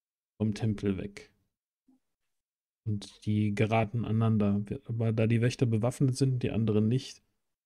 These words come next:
ist es ziemlich eindeutig, wer gewinnen wird. Außerdem sind die, die Wächter in Überzahl. Scheinen sich aber auch nichts daraus zu machen, den anderen deutlich zu zeigen, dass sie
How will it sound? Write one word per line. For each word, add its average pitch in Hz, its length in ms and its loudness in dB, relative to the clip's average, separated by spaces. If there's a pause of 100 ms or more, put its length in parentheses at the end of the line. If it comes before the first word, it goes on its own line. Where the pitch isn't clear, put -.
(140)
ist 117 120 -2
es - 140 0
ziemlich 117 300 0
eindeutig, 104 400 2
wer 101 120 6
gewinnen 98 460 0
wird. - 280 -10 (1200)
Außerdem 107 320 0
sind 104 220 0
die, 101 380 4 (140)
die 98 300 0
Wächter 101 380 -2
in - 180 -6
Überzahl. 78 800 -8 (580)
Scheinen 127 240 2
sich 123 140 0
aber 117 140 0
auch 107 100 -2
nichts 127 220 -2
daraus 104 300 2
zu - 120 -4
machen, 110 540 0 (400)
den 107 220 2
anderen 107 380 2
deutlich 110 440 0
zu 113 200 -6
zeigen, 107 760 0
dass 113 160 -6
sie 101 340 -2